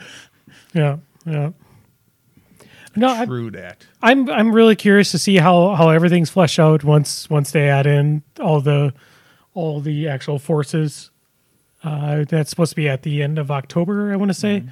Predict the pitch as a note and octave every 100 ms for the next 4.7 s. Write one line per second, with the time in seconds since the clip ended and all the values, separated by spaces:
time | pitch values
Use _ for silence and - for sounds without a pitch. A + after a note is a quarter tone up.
0 | _ _ E3 C#3 D3+ D#3+ D#3+ F#3 E3+ D#3+
1 | D#3 F3+ D#3+ E3 E3 F3 E3 _ _ _
2 | _ _ _ _ _ _ _ - E3+ D3
3 | C#3+ D3+ D3+ D3+ D#3 D#3 D3+ D3+ E3 D#3
4 | D#3 D#3+ - - _ -